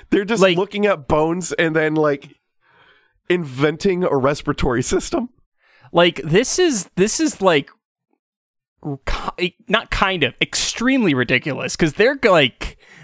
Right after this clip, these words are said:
Speaker 2: this is such a reach. Like, even as far as reaches go, this is, like,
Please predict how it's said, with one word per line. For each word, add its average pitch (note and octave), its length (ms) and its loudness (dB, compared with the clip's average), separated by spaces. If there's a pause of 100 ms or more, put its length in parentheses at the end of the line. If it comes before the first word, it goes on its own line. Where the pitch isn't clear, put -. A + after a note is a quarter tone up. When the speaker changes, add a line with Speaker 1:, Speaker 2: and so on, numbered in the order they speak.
Speaker 2:
this A3+ 240 0
is E4 120 2
such - 380 2
a B2+ 80 0
reach. A2+ 600 -8 (520)
Like, D#3 320 2
even D4+ 320 2
as F#3+ 140 2
far E3+ 220 2
as - 200 0
reaches C#3+ 440 -2
go, F#3 320 4
this F#3 280 0
is, A#3+ 200 -2
like, C3 560 0